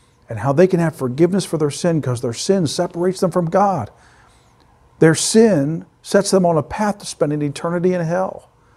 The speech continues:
But if they trust Jesus Christ as their Savior and ask forgiveness for their sin and ask, uh, sin and ask Jesus to come into their life, He'll forgive them.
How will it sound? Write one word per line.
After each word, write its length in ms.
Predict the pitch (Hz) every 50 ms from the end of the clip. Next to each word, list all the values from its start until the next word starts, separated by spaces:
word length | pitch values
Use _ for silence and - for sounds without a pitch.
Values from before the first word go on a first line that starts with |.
| _ _ _ _ _ _ _ _ _ _ _ _ _ _
But 100 | - 135
if 100 | 143 127
they 140 | 143 143 131
trust 440 | - - - 185 196 208 208 - -
Jesus 420 | - 165 170 214 214 214 208 - -
Christ 340 | - - 180 185 180 -
as 120 | 185 160 151
their 100 | 170 143
Savior 420 | - - 170 165 175 147 127 117
and 100 | 113 113
ask 220 | 131 151 156 - -
forgiveness 460 | - 143 131 139 170 170 190 196 -
for 120 | - 180
their 100 | 175 160
sin 240 | - - 180 170 151
and 100 | 127 123
ask, 260 | 143 156 156 - - - - - - - _ - -
uh, 140 | 151 147 143 -
sin 280 | - - - 190 170
and 100 | 156 147
ask 260 | - 147 165 165 - -
Jesus 280 | 147 175 196 190 175 165
to 80 | 160
come 140 | - 156 151
into 140 | 180 185 196
their 120 | 190 185
life, 280 | 180 175 180 175 151 -
He'll 120 | 156 185
forgive 520 | 185 190 180 180 170 - 208 214 202 185 170
them. 300 | 160 123 104 98 101